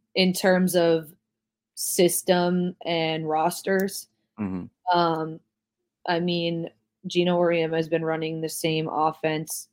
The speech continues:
Speaker 1: at uconn, you know, since he's been there.
Speaker 2: Yeah.
Speaker 1: Um, I think uconn is just as capable as L S U at winning a national championship. Um, I think that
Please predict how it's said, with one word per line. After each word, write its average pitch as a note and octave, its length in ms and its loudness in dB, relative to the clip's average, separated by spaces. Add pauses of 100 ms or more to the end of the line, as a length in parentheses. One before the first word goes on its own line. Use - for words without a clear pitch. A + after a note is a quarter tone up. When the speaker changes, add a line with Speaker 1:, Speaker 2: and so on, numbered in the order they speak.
Speaker 1:
at D#3+ 280 2
uconn, D#3 800 -2 (600)
you D#3 140 -2
know, D#3 160 0
since D#3 300 -2
he's D#3 160 -2
been G#2+ 240 -6
there. C#3 360 -4 (320)
Speaker 2:
Yeah. G#2 220 0 (240)
Speaker 1:
Um, D3+ 380 -2 (160)
I F#3+ 140 8
think G3 240 2
uconn F#3 440 4
is D#3+ 140 0
just E3+ 280 2
as E3 120 0
capable F3 540 2
as D#3 160 2
L D#3 180 2
S D#3 200 -2
U D#3+ 220 4
at D3 300 0
winning D#3 360 0
a D3 60 -2
national D3+ 400 -2
championship. D#3+ 800 0 (520)
Um, D#3 760 2 (1080)
I F3+ 140 6
think F3+ 400 0
that E3+ 440 4